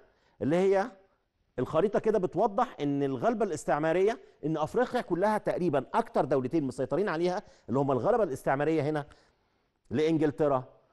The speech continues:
ولفرنسا. يلا نشوف مع بعض سؤال تاني. قدامنا صورة لزعيم وطني تميز بكفاحه عن سابقيه،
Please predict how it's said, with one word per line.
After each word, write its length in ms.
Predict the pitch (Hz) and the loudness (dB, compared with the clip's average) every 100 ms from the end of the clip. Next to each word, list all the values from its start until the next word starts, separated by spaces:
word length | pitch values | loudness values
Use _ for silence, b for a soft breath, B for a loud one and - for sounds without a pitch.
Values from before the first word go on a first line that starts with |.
| _ | _
ولفرنسا. 560 | 107 143 139 98 71 - _ _ _ b b b b - | 0 0 2 0 -2 -10 _ _ _ b b b b 0
يلا 200 | 220 269 | 2 2
نشوف 240 | 269 226 | -2 -2
مع 120 | 240 | 0
بعض 200 | 220 226 | 2 0
سؤال 260 | 175 196 202 | -2 -4 -2
تاني. 400 | 190 180 226 254 _ _ _ _ _ _ _ _ _ _ _ _ _ _ _ _ _ b b b b | 0 0 -2 -6 _ _ _ _ _ _ _ _ _ _ _ _ _ _ _ _ _ b b b b
قدامنا 340 | 156 254 247 | 0 2 2
صورة 400 | 190 202 190 180 - _ _ _ - | 0 0 0 0 -4 _ _ _ -6
لزعيم 640 | 131 113 156 202 131 82 - _ _ _ _ | -4 0 0 0 -2 -8 -18 _ _ _ _
وطني 480 | 156 170 143 135 139 _ - | -2 0 -2 -4 -8 _ -6
تميز 400 | 156 220 185 117 | -2 0 -2 -4
بكفاحه 600 | 110 127 139 170 - 143 - _ _ _ - | -8 -8 -2 -2 -2 -6 -8 _ _ _ -4
عن 420 | 123 160 151 143 - | -2 0 0 -4 -10
سابقيه، 640 | - 165 143 135 - 95 | -4 0 0 -2 -4 -8